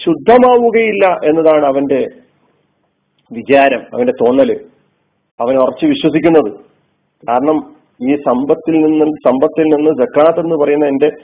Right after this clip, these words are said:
ബാധ്യത ഞാൻ നിർവഹിക്കാത്തിടത്തോളം കാലം എന്റെ സമ്പത്ത് അശുദ്ധമാണ് എന്നതാണ് അവന്റെ ഉറച്ച വിശ്വാസം. അങ്ങനെ ജീവിതത്തിന്റെ ഓരോ ചുവടിലും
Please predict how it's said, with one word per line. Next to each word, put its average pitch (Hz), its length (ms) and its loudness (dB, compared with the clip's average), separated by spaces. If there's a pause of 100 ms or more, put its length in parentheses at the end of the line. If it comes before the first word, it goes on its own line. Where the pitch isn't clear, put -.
(420)
ബാധ്യത 139 480 2
ഞാൻ 147 180 0
നിർവഹിക്കാത്തിടത്തോളം 151 920 0
കാലം 147 200 -2
എന്റെ 139 140 -2
സമ്പത്ത് 139 440 -4 (180)
അശുദ്ധമാണ് 147 760 2 (880)
എന്നതാണ് 147 380 0
അവന്റെ 147 220 -2
ഉറച്ച 139 320 -2
വിശ്വാസം. 180 540 0 (2000)
അങ്ങനെ 277 320 2
ജീവിതത്തിന്റെ 247 460 0
ഓരോ 185 600 4
ചുവടിലും 123 460 0